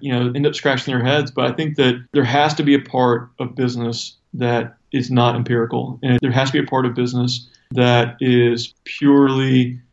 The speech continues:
emotionally motivated. And, I, and maybe that's part of brand building. I don't know. Um, maybe it's part of creating an emotional bond with your customers. But for us, there definitely is a piece of what we do here, and whether it be in our Flops Fighting Cancer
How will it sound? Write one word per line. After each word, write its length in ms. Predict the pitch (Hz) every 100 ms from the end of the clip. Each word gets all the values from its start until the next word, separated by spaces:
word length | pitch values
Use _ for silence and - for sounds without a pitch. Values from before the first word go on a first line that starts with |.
| -
emotionally 420 | 127 127 123 127
motivated. 460 | 120 120 120 117 113
And, 80 | 127
I, 60 |
and 220 | 131 143
maybe 200 | 135 147
that's 200 | 156 143
part 240 | - 143 131
of 160 | 120 - _
brand 320 | 127 127 123 123
building. 320 | 123 123 127
I 80 | 127
don't 100 | 127
know. 400 | 123 127 123 -
Um, 420 | 131 123 123 123 123 _ _ _ _ _ 135
maybe 160 | 131
it's 120 | 135
part 140 | 143 131
of 260 | 127 123
creating 260 | - 139 131
an 60 | 123
emotional 280 | 123 131
bond 240 | 120 123 123
with 120 | 123
your 120 | 123
customers. 560 | 120 120 127 120 120 - _ _ -
But 380 | 127 123 123 123 _ - - _
for 280 | - 143 131
us, 440 | 127 127 123 -
there 420 | 117 139 127 - _ 131
definitely 460 | 147 135 143 131
is 140 | 131 120
a 60 |
piece 560 | 123 - 127 123 - -
of 300 | 135 123 120
what 160 | 127 139
we 80 | 135
do 220 | 123 123
here, 480 | 120 120 135 - -
and 280 | 123 123 127
whether 180 | 127 123
it 60 |
be 240 | 127 123 120
in 240 | 117 120 - _ _ _ _ _
our 140 | - 117
Flops 380 | 120 131 123 -
Fighting 220 | 127 120
Cancer 600 | 127 123 123 127 123